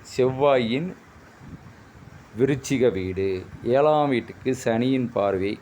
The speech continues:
கிடைக்கும்போது, ஏழாம் வீடை கண்டிப்பாக சனியின் பார்வை கெடுக்கும்.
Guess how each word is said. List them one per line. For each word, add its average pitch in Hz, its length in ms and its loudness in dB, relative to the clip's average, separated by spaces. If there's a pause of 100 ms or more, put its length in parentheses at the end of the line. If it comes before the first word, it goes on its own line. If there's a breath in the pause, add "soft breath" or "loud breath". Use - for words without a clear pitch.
கிடைக்கும்போது, 104 1000 -4 (520 loud breath)
ஏழாம் 113 500 2
வீடை 101 220 -2
கண்டிப்பாக 101 880 -2
சனியின் 104 580 -6
பார்வை 98 400 -2 (120)
கெடுக்கும். 92 840 -6